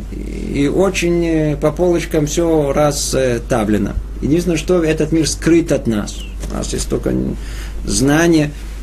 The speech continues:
э, полученное от пророков, от, э, мудрецов Торы об этом. Но то, что они рассказывают, что мир духовный, скрытый от нас, он построен по очень точной иерархии порядка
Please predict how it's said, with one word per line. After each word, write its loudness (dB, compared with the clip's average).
э, 2
полученное 2
от -4
пророков, 2
от, 0
э, 0
мудрецов 2
Торы 4
об 0
этом. 2
Но 2
то, 2
что 0
они 4
рассказывают, 2
что 0
мир 4
духовный, 2
скрытый 2
от -2
нас, 0
он 2
построен 2
по 2
очень 2
точной 2
иерархии 4
порядка 2